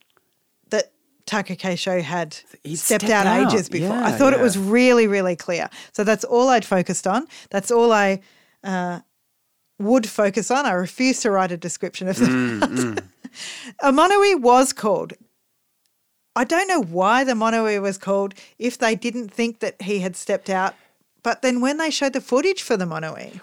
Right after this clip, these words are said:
Speaker 2: Well, it was funny. The, the Gyorji went across to one of the Shimpan, almost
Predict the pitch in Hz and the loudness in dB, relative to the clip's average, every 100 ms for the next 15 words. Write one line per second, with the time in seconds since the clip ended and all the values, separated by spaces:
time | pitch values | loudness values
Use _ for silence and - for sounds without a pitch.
0 | - 196 - - _ _ _ _ _ _ | 2 4 4 -4 _ _ _ _ _ _
1 | _ - 208 233 - 220 247 233 139 165 | _ -2 0 0 -2 -2 2 2 2 0
2 | 156 123 170 165 - _ - 165 180 226 | 0 -2 -2 -2 -6 _ -6 2 4 4
3 | 262 233 185 160 135 - - 139 156 - | 2 0 2 2 2 -2 -6 -4 -4 -4
4 | 147 127 110 104 - 107 131 - 87 76 | 0 0 -2 -6 -8 -8 -10 -10 -14 -14
5 | - _ _ _ _ _ _ _ 143 151 | -20 _ _ _ _ _ _ _ -2 0
6 | 151 131 - - | 0 0 -2 -6